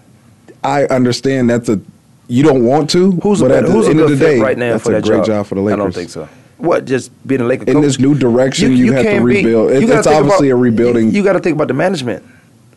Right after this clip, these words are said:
Speaker 2: You gonna take a job and they gonna handcuff you.
Speaker 1: But if I'm Byron Scott and I'm part of the Lakers organization,
Speaker 2: Well, look at
Speaker 1: if
Speaker 2: his,
Speaker 1: I'm an outsider,
Speaker 2: look at
Speaker 1: like,
Speaker 2: his
Speaker 1: like you
Speaker 2: deal.
Speaker 1: said, if I'm not, uh, norm-, if I'm not around the Laker family foundation, you're right. I would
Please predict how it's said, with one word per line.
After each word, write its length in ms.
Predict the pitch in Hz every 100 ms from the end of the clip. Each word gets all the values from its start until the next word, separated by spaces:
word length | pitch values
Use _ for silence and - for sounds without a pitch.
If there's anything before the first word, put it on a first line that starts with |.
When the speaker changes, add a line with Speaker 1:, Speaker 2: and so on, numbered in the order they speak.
| _
Speaker 2:
You 140 | - 240
gonna 120 | 220
take 160 | 196 165
a 60 |
job 480 | 135 160 170 143 - - _
and 120 | 151
they 40 | 160
gonna 140 | 131
handcuff 560 | 127 175 165 - 139 -
you. 180 | 107 - _ _ _ _ -
Speaker 1:
But 100 | 127
if 160 | 123
I'm 140 | 135 135
Byron 320 | 127 135 117
Scott 420 | - 117 117 113
and 120 | 101
I'm 160 | 110 113
part 240 | - 113
of 80 | 110
the 40 | 104
Lakers 300 | 107 107 101
organization, 500 | 107 95 92 107 131
Speaker 2:
Well, 240 | 127 127
look 240 | 127 156 156
at 40 |
Speaker 1:
if 60 | 139
Speaker 2:
his, 80 |
Speaker 1:
I'm 160 | 139 185
an 80 | 143
outsider, 560 | 135 160 - 175 180
Speaker 2:
look 100 | 175
at 40 | -
Speaker 1:
like, 80 | 156
Speaker 2:
his 120 | 139
Speaker 1:
like 120 | 135
you 40 | 135
Speaker 2:
deal. 80 | 123
Speaker 1:
said, 80 |
if 120 | 120 143
I'm 160 | 156
not, 280 | 151 151 - - -
uh, 120 | 120 -
norm-, 400 | 113 117 127 135
if 120 | 117
I'm 240 | 123 131 139
not 200 | 139 131
around 300 | 107 113 123
the 80 | 117
Laker 400 | 90 117 120 120
family 480 | 120 120 117 120 113 -
foundation, 760 | - 120 113 117 117 113 110 - - - _ _ _ _ _ _
you're 180 | - 127
right. 280 | 123 104 - - -
I 160 | 101
would 400 | 110 113 120 104